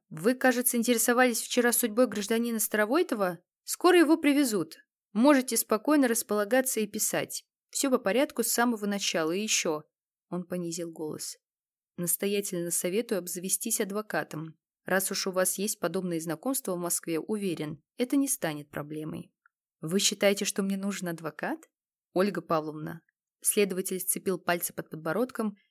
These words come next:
и устало посмотрел на нее тусклыми водянистыми глазами. «Сейчас такое начнется, что было бы лучше подстраховаться заранее. Я не хочу вас пугать, но поверьте, случаются разные повороты». Он откашлялся в кулак и продолжил.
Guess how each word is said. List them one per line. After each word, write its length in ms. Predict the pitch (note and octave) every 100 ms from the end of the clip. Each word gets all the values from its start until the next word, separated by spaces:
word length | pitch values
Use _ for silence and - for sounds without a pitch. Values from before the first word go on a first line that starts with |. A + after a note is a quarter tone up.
| _ _
и 80 | G#3+
устало 480 | G3 - - D4 C#4+
посмотрел 520 | - - G3+ G3+ A#3
на 60 | G#3+
нее 240 | G3+ G3+
тусклыми 540 | G3 B3 - A3+ G#3+
водянистыми 600 | G3 F3+ E3+ F3+ - F3 E3+
глазами. 640 | E3+ E3+ E3 E3 - - _ _ _ _ _ _ _ -
«Сейчас 380 | F#3 - F3+ -
такое 460 | D#3+ - F3+ A#3
начнется, 840 | A#3 G#3+ - F3+ D#3+ - - - _ _
что 240 | - -
было 200 | E3 A3+
бы 120 | G3+ G#3
лучше 300 | G#3+ - -
подстраховаться 680 | - - F3+ F#3+ F3+ F#3 F3
заранее. 600 | F3+ F3 D#3+ F3 F3 E3+ _ _ _ _
Я 100 | F#3
не 140 | B3+ C#4
хочу 280 | D4+ D4 B3
вас 160 | F3+
пугать, 600 | - E3 D#3+ D3 - - _ -
но 120 | F3+
поверьте, 640 | G#3 F#3+ E3+ - E3+ D#3 _ _
случаются 520 | - G3+ G#3 C4+ B3+ A#3+
разные 360 | G3+ - D#3+
повороты». 640 | D#3+ D#3+ D#3 - - - _ _ _ _ _ _ _ -
Он 180 | G3 -
откашлялся 640 | E3+ - A3+ - G#3+ -
в 60 | -
кулак 300 | G3 A#3+ -
и 40 |
продолжил. 640 | - F#3+ E3+ E3 E3+ F#3+